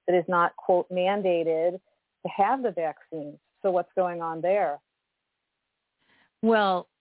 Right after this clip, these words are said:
Speaker 2: <laughs> maybe those groups, but let's face it, we have children of immigrants here that are in those groups, that are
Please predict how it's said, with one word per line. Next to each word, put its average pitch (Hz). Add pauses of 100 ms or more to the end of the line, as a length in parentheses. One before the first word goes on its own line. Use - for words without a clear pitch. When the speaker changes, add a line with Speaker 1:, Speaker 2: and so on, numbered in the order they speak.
(120)
Speaker 2:
<laughs> -
maybe 208
those 214 (100)
groups, 202 (120)
but 180
let's 202 (100)
face 240
it, 156
we 180
have 170 (140)
children 208
of 156
immigrants 165
here 185
that 175
are 226
in 156
those 147
groups, 151 (120)
that 170
are 202